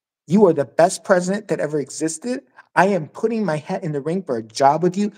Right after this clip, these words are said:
Make me your P R." January sixth, that was bullshit. What he was trying to do that day, I tried to explain to everybody. I, like, he didn't know those gonna, people were gonna go crazy. He was actually heading back to the Congress to, like, s-,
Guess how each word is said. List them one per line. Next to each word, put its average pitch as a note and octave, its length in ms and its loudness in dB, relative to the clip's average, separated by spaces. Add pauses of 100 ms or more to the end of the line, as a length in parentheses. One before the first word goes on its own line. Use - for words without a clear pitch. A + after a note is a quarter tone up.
(160)
Make F3 300 0
me F3+ 200 2
your D3+ 300 -2
P - 320 -8
R." C3+ 400 -2 (300)
January G#3 500 4
sixth, G#3 340 -4
that F3 80 -2
was C#3+ 120 -8 (180)
bullshit. E3 440 -2 (180)
What F3 180 -4
he E3 160 2
was - 160 4
trying B3 340 2
to A#3+ 80 -2
do E3 160 0
that C#3 160 4
day, C3+ 160 2
I C3 40 2
tried F#3 160 -2
to F3+ 60 -4
explain F3 300 -4
to D3+ 80 -2
everybody. A#2 380 -2 (340)
I, - 100 0 (120)
like, F#3+ 260 4
he C4 220 -2
didn't F#4+ 160 4
know F4 120 4
those D#4 140 -2
gonna, C4 180 -2
people A#3 240 -6
were A3 120 2
gonna G3+ 100 0
go F3+ 140 0
crazy. D#3 500 -2 (160)
He C#4+ 140 0
was C4 120 0
actually B3+ 600 0 (100)
heading A#3 380 0
back A3 420 6 (220)
to G#3+ 100 -12
the F#3+ 100 -2
Congress G3+ 640 -2 (340)
to, A3+ 120 2
like, G3+ 240 6
s-, - 220 -12